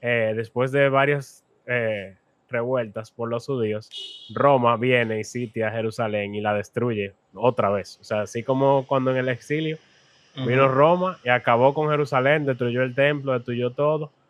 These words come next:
Speaker 1: y volvieron a irse al exilio los judíos. O sea que él se lo dijo, él se lo advirtió. "Ustedes me rechazan a mí", le viene
Speaker 2: Exacto. Sí,
Speaker 1: ese,
Speaker 2: también, es verdad.
Speaker 1: ese,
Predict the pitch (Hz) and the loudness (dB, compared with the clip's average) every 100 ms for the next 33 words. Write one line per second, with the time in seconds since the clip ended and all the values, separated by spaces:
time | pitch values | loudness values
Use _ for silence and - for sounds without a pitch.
0 | _ _ - 135 131 113 _ _ 120 120 | _ _ -8 -4 -4 -8 _ _ -4 -2
1 | 113 123 135 135 127 120 117 120 123 110 | 0 4 4 4 4 4 2 -4 -4 -4
2 | 107 143 117 101 101 - 104 123 110 92 | -6 -6 -4 -6 -8 -8 -8 -4 -6 -8
3 | 104 117 113 - 117 110 _ _ _ _ | -8 -4 -4 -4 -6 -6 _ _ _ _
4 | - 139 160 151 - 147 131 135 147 139 | -2 -2 -2 -6 -4 2 4 4 2 0
5 | 107 104 120 117 110 113 - 120 104 - | -2 -4 -2 -2 -2 -6 -2 -2 -2 -8
6 | _ _ - 123 135 143 139 143 143 147 | _ _ -4 0 0 0 0 0 0 0
7 | 151 131 127 - _ _ _ _ _ _ | 0 -2 -6 -12 _ _ _ _ _ _
8 | _ _ _ _ _ _ 123 117 107 113 | _ _ _ _ _ _ -6 -4 -2 -2
9 | 123 117 104 95 _ _ - 127 123 143 | -2 -2 -4 -8 _ _ -20 -16 -2 0
10 | 117 110 - _ - 113 120 143 156 135 | 0 -2 -14 _ 0 2 4 2 4 2
11 | 151 123 110 117 113 | 2 2 0 -4 -6